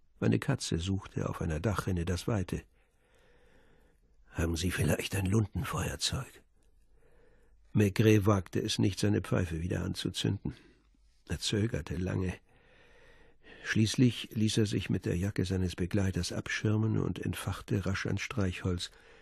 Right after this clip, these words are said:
während der Inspektor erneut den warmen Tabakgeruch einsog. "Sehen Sie mal."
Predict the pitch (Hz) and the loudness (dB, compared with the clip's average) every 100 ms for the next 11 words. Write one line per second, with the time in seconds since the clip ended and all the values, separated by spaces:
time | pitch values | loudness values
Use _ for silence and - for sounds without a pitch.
0 | - - 95 95 95 90 - 104 - - | -16 -2 2 2 2 0 -2 -2 -4 -2
1 | - 95 98 92 - 92 92 92 98 104 | 0 2 0 0 -2 -2 0 0 -2 -2
2 | - 87 82 - - 80 80 - 98 80 | -2 -4 -4 -6 -6 -6 -6 -4 -4 -4
3 | 82 90 90 - _ _ _ _ _ _ | -6 -6 -8 -16 _ _ _ _ _ _
4 | - _ - - 117 95 87 - | -20 _ -4 2 4 4 2 -2